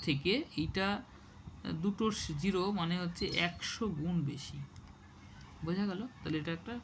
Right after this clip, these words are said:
খুবই শক্তিশালী বল। দু নম্বর বৈশিষ্ট্য যদি আমরা দেখি, তাহলে এটা হচ্ছে এই যে বলটা, এটা কিন্তু আধানের উপর নির্ভর করে না,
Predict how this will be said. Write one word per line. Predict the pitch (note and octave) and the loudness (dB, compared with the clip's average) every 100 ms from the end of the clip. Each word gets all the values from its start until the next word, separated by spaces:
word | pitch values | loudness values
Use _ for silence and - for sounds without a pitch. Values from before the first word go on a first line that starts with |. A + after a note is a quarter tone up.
| - - | -8 -2
খুবই | F#3 | -2
শক্তিশালী | G#3+ E3+ - D3+ D#3+ G3+ | 0 -2 -2 -4 -2 -2
বল। | F#3 C3+ - - - - - - - - - - - - D3 | -2 -6 -10 -12 -14 -16 -16 -16 -16 -16 -16 -16 -12 -2 4
দু | A3 | 8
নম্বর | C4 C#4 D4 C4 A#3 | 8 10 8 6 6
বৈশিষ্ট্য | G3 G3 G3+ - F3 | 4 4 2 4 4
যদি | D#3+ D#3 | 6 4
আমরা | D3 C#3 | 4 4
দেখি, | C3 C3 A#3 B3 | 2 0 0 2
তাহলে | F#3 F3+ E3+ | 2 4 4
এটা | G3 | 6
হচ্ছে | G#3 G#3+ - E3 A#3+ - - - - - - - - - - | 4 2 2 2 2 -4 -12 -14 -14 -16 -18 -12 -10 -8 4
এই | F#3+ A3+ | 6 6
যে | G#3 | 4
বলটা, | D3+ C3 B2+ F3+ E4+ - - - - - - | 4 2 4 2 0 -4 -18 -18 -18 -18 -8
এটা | D#3 F#3 | -2 0
কিন্তু | G3 G#3 - - - | 2 0 0 0 4
আধানের | E3 F3 A3 A3+ A3+ | 4 6 4 4 2
উপর | G#3+ A3 | 2 2
নির্ভর | G3 E3+ E3 F3 F#3 - - | 4 6 6 4 2 0 0
করে | C#3 C#3+ C#3+ | 2 4 4
না, | D3+ E3+ C3 | 4 2 0